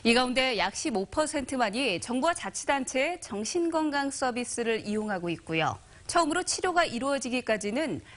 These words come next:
팔십사 주, 약 일 년 반이 넘는 시간이 걸립니다.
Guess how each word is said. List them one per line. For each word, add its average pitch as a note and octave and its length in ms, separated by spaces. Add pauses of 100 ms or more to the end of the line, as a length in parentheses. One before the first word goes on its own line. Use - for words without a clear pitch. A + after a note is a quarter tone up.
(120)
팔십사 - 680
주, D#3+ 260 (280)
약 B3 320 (140)
일 C#4 200
년 D4 260
반이 G#3+ 360
넘는 C4 260
시간이 G3+ 300
걸립니다. D#3 560